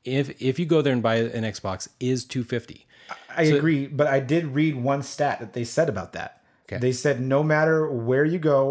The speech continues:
Speaker 2: which, uh, retailer you're gonna buy it at, um, it should always be fifty dollars less than the standard Xbox. So if the Xbox were to go on sale, the Xbox One S discless is going to be fifty dollars
Speaker 1: The
Speaker 2: less than
Speaker 1: Xbox
Speaker 2: that.
Speaker 1: isn't on sale right now, though, but it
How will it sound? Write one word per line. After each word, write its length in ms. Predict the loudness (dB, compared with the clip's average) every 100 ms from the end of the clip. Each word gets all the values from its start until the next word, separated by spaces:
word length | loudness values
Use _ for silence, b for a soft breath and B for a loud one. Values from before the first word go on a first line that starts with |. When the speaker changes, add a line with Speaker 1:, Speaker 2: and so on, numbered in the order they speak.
| -2
Speaker 2:
which, 560 | -6 -2 -2 -2 -8 -2
uh, 240 | 0 2
retailer 380 | 0 -2 0 2
you're 80 | 2
gonna 160 | 0 -2
buy 220 | -2 -2
it 80 | -4
at, 300 | -6 -12 -18 _
um, 380 | -8 -6 -6 -6
it 180 | -4 -4
should 360 | -4 -2 0 0
always 480 | 2 4 4 2 0
be 160 | -8
fifty 360 | -6 -6 -4 -2
dollars 360 | 0 0 -2
less 300 | -6 -8 -10 -16
than 500 | -10 -2 -2 -2 -8 -12
the 200 | -14 -12
standard 480 | -10 -6 -6 -6 -8
Xbox. 560 | -16 -18 -16 -16 -20 -20 b b b
So 180 | 0 2
if 60 | 4
the 80 | 4
Xbox 440 | 4 4 0 0
were 80 | -2
to 40 |
go 100 | 0
on 100 | 0
sale, 400 | -2 -4 -4 -6 b b b 0
the 100 | 0
Xbox 420 | 2 2 0 0
One 140 | 0
S 160 | 0 -2
discless 560 | 0 0 0 -4 -4 -4
is 160 | -4
going 180 | -2 -2
to 60 | -2
be 80 | -4
fifty 260 | -8 -8
dollars 200 | -4 2
Speaker 1:
The 80 | 4
Speaker 2:
less 120 | 4
than 120 | 4 2
Speaker 1:
Xbox 40 |
Speaker 2:
that. 120 | 2
Speaker 1:
isn't 320 | 0 2 0 0
on 220 | 0 0
sale 280 | 0 0 2
right 180 | 0 -2
now, 180 | -4 -4
though, 180 | -6 -4
but 180 | -4 -2
it 280 | -4 -6